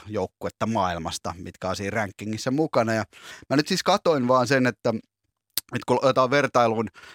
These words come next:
Veikkausliiga, Ruotsin Allsvenskan, Tanskan Superliiga, Norjan Elitserien, kaikki nämä seurat näistä liigoista,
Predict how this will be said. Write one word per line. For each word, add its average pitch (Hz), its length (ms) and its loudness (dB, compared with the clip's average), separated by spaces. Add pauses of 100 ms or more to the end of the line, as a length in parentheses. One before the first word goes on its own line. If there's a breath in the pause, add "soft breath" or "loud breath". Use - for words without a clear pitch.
(120 loud breath)
Veikkausliiga, 165 840 2 (160)
Ruotsin 139 320 2
Allsvenskan, 117 760 0 (420)
Tanskan 120 360 2
Superliiga, 107 840 0 (100)
Norjan 113 440 0 (120)
Elitserien, 98 880 -4 (160)
kaikki 135 340 0
nämä 107 300 2
seurat 98 320 -4
näistä 98 340 -6
liigoista, 85 560 -4